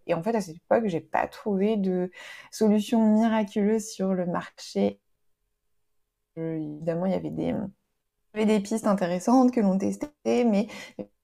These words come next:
n'y avait pas forcément de choses révolutionnaires. Donc, j'ai commencé à, euh, me former, m'informer, euh, sur le marketing en me disant que côté commercial, finalement, on avait les mêmes enjeux, euh, d'attractivité, d'engagement, de rétention, euh, avec des comportements d'individus qui évoluaient aussi.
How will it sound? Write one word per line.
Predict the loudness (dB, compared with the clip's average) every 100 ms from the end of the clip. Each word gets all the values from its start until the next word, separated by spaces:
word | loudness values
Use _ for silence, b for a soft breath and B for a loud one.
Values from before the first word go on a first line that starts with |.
| _ -6
n'y |
avait | 2
pas | 2
forcément | 2 -2 -2 -2
de | -2
choses | -4
révolutionnaires. | -2 -2 -2 -6 -6 -2 0 0
Donc, | -2
j'ai | -4
commencé | -2 -2 -2 -2 -2 -2 B B -6
à, | -2 0 0
euh, | 0 0
me | 0
former, | -2 -2 -4 0 0
m'informer, | 0 -4 -8 -2 0 0 -2
euh, | -6 -6 -6 -8 -12
sur | -8 -4
le |
marketing | -4 -4 -6 -6 -2 -2 -4
en | -8
me | -8
disant | -6 -4
que | -6 -8
côté | -12 -8 -8 -10 _ _
commercial, | -8 -8 -6 -2 -2 -2 B B -12
finalement, | -6 -2 0 0
on | -2
avait | -4 -4
les | -2
mêmes | -2 -2
enjeux, | -4 -6 -6 B B
euh, | -6
d'attractivité, | -4 -6 -10 -16 -10 -10 -6 -4 -4 -6
d'engagement, | -10 -10 -8 -2 0
de | 0 0
rétention, | -6 -8 -6 -2 -2 B B B
euh, | -6 -4 0
avec | 2 2
des | 0
comportements | -2 -8 -12 -8 -2 2
d'individus | 2 2 -4 -4 0 0
qui | 0 -2
évoluaient | 0 0 0
aussi. | -2 -8